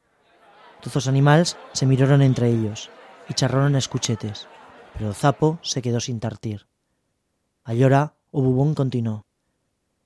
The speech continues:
"No quiero acusarlo dereitamente, no más diré que ye verde,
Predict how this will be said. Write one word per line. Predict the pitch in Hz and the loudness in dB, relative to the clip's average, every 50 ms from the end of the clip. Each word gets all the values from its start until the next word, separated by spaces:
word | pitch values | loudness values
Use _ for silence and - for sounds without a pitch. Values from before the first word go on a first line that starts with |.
| _ _ _ | _ _ _
"No | - 139 | -4 0
quiero | - 185 175 180 | 4 6 8 8
acusarlo | 160 - 180 - - 175 170 170 160 | 6 6 2 2 4 4 4 6 4
dereitamente, | 160 147 156 143 - 151 139 135 127 120 110 101 101 _ _ _ _ _ _ _ _ _ | 4 2 0 0 0 -2 0 0 -2 -4 -6 -8 -12 _ _ _ _ _ _ _ _ _
no | 139 147 156 | -2 2 4
más | 170 180 170 | 4 4 4
diré | 156 160 156 175 180 | 4 2 2 2 0
que | - 151 | 0 0
ye | 139 143 147 | 2 2 4
verde, | 143 151 139 131 110 110 104 - | 4 4 2 2 -2 -6 -12 -14